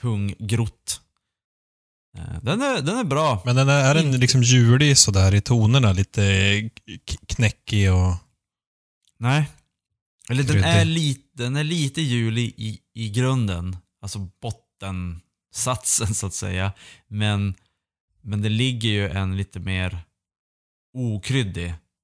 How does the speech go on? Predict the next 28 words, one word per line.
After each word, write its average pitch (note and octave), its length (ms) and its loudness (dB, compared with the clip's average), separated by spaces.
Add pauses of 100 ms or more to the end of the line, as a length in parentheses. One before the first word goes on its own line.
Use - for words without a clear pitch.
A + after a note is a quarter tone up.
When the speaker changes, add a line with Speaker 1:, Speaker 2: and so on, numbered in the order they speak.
(140)
Speaker 1:
ovanpå. F2+ 640 -8
Men G2+ 100 -6
man G#2 140 0
känner G#2+ 400 0
ju F2+ 60 -2
ändå F2 140 -4
att F2+ 100 -8
det G2 140 -8
är F#2+ 220 -2
lite F2 240 -10
juligt E2 480 -12
i G2 140 -6
den. - 280 -14 (420)
Men A2 100 -10
Speaker 2:
Mm. G#2+ 120 4
Speaker 1:
inte G#2 180 2
så B2+ 120 4
här G#2 220 0
in A2+ 160 2
your G2+ 100 0
face. - 600 -6 (200)
Speaker 2:
Så - 100 -14
man A#2+ 100 -2
kan A#2+ 120 4
säga A#2 200 6
att, - 280 -2
eh, G#2+ 200 4
san-, B2 640 4